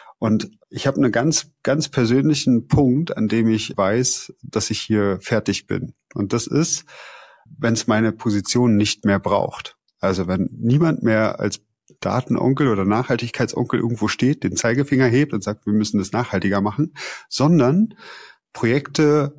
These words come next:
nachhaltig geplant werden, Investitionen nachhaltig getätigt werden, äh, das Handeln der Mitarbeitenden nachhaltig ist,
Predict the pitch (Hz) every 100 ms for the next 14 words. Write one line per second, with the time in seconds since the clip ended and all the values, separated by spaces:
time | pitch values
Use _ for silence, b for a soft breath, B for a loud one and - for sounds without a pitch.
0 | - _ - 127 127 131 120 - 127 -
1 | 120 120 120 123 123 123 110 101 - 110
2 | - 143 143 139 117 127 - 113 113 -
3 | - 123 123 - 120 113 113 113 117 -
4 | 104 98 - 123 127 123 117 107 110 147
5 | 151 120 120 117 110 113 131 120 107 104
6 | - 190 - -